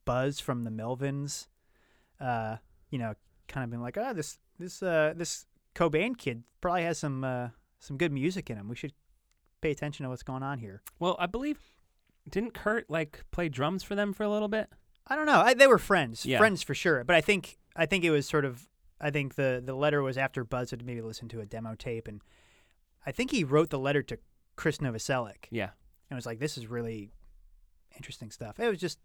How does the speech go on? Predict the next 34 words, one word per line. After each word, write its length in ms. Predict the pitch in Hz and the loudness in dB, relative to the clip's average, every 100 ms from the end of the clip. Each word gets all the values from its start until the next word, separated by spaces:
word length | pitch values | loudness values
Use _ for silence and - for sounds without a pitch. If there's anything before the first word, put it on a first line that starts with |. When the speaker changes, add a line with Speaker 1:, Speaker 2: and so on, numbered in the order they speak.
| - | -4
Speaker 1:
you 80 | |
Speaker 2:
You 40 | 170 | -4
Speaker 1:
know. 40 | |
Speaker 2:
kids 260 | 202 135 117 | -2 -4 -2
are 80 | 117 | -2
onto 240 | 226 190 | -2 -2
something. 420 | 113 117 104 104 95 | -2 -2 -4 -10 -4
Speaker 1:
Ah, 420 | 208 247 170 110 - | 2 4 4 0 -8
he 80 | - | -4
was 100 | 151 | -4
probably, 260 | - 185 143 | 4 6 8
what, 240 | 135 110 _ | 4 0 _
like, 160 | - 123 - | -10 -8 -6
maybe 240 | 117 127 | -6 -4
four 320 | 117 - 123 | -6 -6 -4
years 260 | 120 120 110 | -4 -4 -6
older 240 | 110 127 | -6 0
than 260 | 143 - 147 | 0 2 2
him. 200 | 127 175 - 147 - | 4 4 4 -2 -4
Speaker 2:
<laughs> 160 | - | -10
Probably, 480 | - 143 135 131 135 - | -6 -4 -4 -4 -4 -4
yeah. 360 | - 139 156 151 | -4 2 4 4
Speaker 1:
Um, 140 | 143 139 _ | 2 -4 _
yeah, 240 | 196 285 185 | 6 8 8
so 140 | 180 | 4
it 20 | |
was 100 | 220 | 0
cool. 340 | - 175 175 180 | 2 4 4 0
Uh, 420 | 180 156 151 147 | 0 4 6 4
I 100 | 147 147 | 4 4
watched 280 | 143 - | 2 2
seven 240 | - 139 135 | -2 0 0
movies 400 | 123 123 131 135 | -4 -4 -8 -8
because 460 | 131 117 120 113 | -10 -6 -6 -6